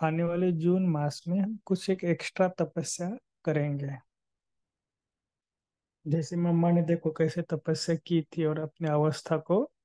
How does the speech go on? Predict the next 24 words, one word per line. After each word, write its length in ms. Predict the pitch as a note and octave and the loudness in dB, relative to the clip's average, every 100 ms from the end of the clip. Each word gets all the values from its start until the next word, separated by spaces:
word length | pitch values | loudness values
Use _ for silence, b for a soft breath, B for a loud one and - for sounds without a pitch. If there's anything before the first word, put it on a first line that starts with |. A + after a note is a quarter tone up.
| _ _ _ _ - | _ _ _ _ -12
पाया। 580 | D#3 D3 D3 D3 C3+ - _ _ _ _ _ _ _ _ _ _ _ _ _ _ _ _ _ _ - | -10 -6 -6 -8 -12 -18 _ _ _ _ _ _ _ _ _ _ _ _ _ _ _ _ _ _ -4
हम 120 | E3+ | 0
रोज 220 | D#3+ E3+ E3+ | 4 4 4
मुरली 360 | E3 D#3+ E3+ | 2 4 2
तो 140 | E3+ E3+ | 2 0
पढ़ 260 | E3+ D#3+ | 0 0
रहे 240 | D#3+ D#3 D#3 | 2 2 2
हैं, 380 | D3+ D3 D3 - | 0 -4 -8 -12
सुन 300 | - F3 E3 | -6 0 2
भी 80 | E3 | 2
रहे 340 | D#3+ D3 D3 C#3+ | 2 0 0 0
हैं, 280 | C#3+ D3 D#3 _ _ - | -2 -4 -10 _ _ -2
थोड़ा 160 | D3 | 0
बहुत 260 | D3 D#3 D#3 | 4 2 2
अभ्यास 440 | D3 C#3+ D3 D3 D#3 | 0 2 2 0 -2
भी 240 | E3+ E3+ _ | -2 -2 _
कर 140 | E3 D#3+ | -2 0
रहे 240 | D3 C#3 | 0 -2
हैं, 260 | C3+ C#3 C#3+ _ _ _ _ _ _ _ _ _ _ - | -4 -6 -10 _ _ _ _ _ _ _ _ _ _ -10
लेकिन 220 | E3+ F#3+ | -6 2
मम्मा 460 | F3 E3 E3 E3+ F3+ | 4 6 6 6 6
के 180 | F3+ F#3+ | 4 0
समान 540 | - D#3+ E3 F3 F3 | 0 0 2 4 2
बनना, 400 | D#3 C#3+ C#3+ C#3+ | 2 0 -2 -4